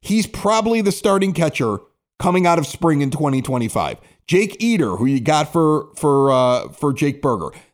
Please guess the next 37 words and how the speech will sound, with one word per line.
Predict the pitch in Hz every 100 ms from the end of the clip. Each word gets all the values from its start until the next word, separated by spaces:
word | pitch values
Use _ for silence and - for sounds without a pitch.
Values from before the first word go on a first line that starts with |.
| -
they're | 180 240
probably | - 196 214 240 254 226
going | 185 226 220
to | 180
rush | 151 180 247 -
him | 185 175 -
in | 233 233
in | 135
twenty | 110 156 151
twenty-four, | 151 160 156 139 170 196 247 - _ _
but | 185
he's | 214 175
definitely | 110 185 202 220 220 208
pitching | - 185 - 170 175 180 147
and | 139
probably | - 180 185 190 180 185
going | 156 160 160
to | 156
be | 147 151
effective | 135 269 302 262 156
in | 135
some | 147 135
way | 127 113 120 - -
in | 165
twenty-five. | 156 160 143 139 143 82 - - -
Nick | 147 196 185
Nastrini, | 196 - 294 285 127 - _ _ -
there's | 120 139
another | 262 262
guy | 175 139 95
expected | - - 214 185 202 180
basically | 185 185 196 180
at | 156
some | - - 226 208
point | 185 170 135
next | 123 - -
year, | 101 90